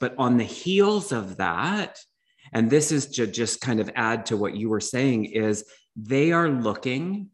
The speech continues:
and especially now, I've been doing this work for, I mean, my whole life, but professionally, I would say for the last five years in a really, you know, different way, a lot more active.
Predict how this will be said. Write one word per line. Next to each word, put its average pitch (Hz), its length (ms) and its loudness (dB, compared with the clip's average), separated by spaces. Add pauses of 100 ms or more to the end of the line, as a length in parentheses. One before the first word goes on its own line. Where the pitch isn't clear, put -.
(100)
and 117 160 0
especially 143 920 0
now, 117 600 2
I've 131 200 0
been 139 160 4
doing 123 240 0
this 107 180 -4
work 113 260 -4
for, 98 540 -2
I 107 60 -2
mean, 98 380 -2
my 110 140 0
whole 131 300 4
life, 104 400 0
but 95 240 -4 (120)
professionally, 101 1080 -2 (160)
I 110 60 0
would 107 140 0
say 117 180 -2
for 113 140 -6
the 107 100 -2
last 95 440 -2
five 95 360 -4
years 101 640 -2
in 104 120 -2
a 101 60 0
really, 107 720 0
you 120 80 -2
know, 110 300 -2 (260)
different 117 400 2
way, 85 340 -4
a 113 80 -4
lot 113 280 0
more 107 200 -2
active. 90 500 -6